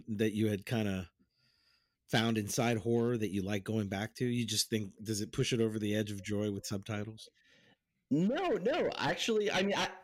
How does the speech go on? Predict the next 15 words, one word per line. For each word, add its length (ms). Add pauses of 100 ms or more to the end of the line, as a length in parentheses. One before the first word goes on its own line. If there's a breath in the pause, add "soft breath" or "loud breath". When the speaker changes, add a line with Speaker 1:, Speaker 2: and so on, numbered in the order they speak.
Speaker 2:
I 120
definitely 380
have 160
to 60
be 120
in 80
the 60
mood 340
for, 720
like, 140
a 40
movie 240
with 180
subtitles, 640
but, 300